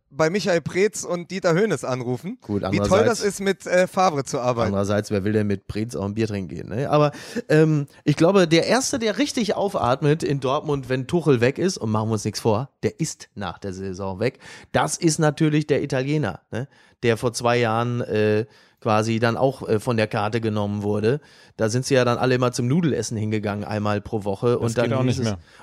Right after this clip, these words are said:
Speaker 2: und das war natürlich der Erste. Das war im Grunde genommen, das war noch schlimmer als Subotic, also dass Subotic aus dem Team geflogen ist, das war schon schlimm.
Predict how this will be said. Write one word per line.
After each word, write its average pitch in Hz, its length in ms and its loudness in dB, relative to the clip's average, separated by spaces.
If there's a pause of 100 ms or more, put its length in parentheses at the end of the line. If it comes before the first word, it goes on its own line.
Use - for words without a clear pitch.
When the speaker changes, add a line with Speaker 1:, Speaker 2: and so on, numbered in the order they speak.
Speaker 2:
und 120 200 0
das 117 180 0
war 117 100 0
natürlich 127 340 0
der - 200 -2
Erste. 147 260 0
Das 123 80 0
war 180 80 0
im 175 100 0
Grunde 180 200 2
genommen, 180 200 0
das 156 200 0
war 190 100 0
noch 180 140 -2
schlimmer 233 400 -2
als 185 240 -2
Subotic, 233 580 0
also 175 240 4
dass 156 240 2
Subotic 196 480 0
aus 127 120 0
dem 123 100 -4
Team 127 160 -2
geflogen 117 360 0
ist, 113 100 -2
das 143 120 0
war 220 100 0
schon 220 160 -4
schlimm. 156 280 -2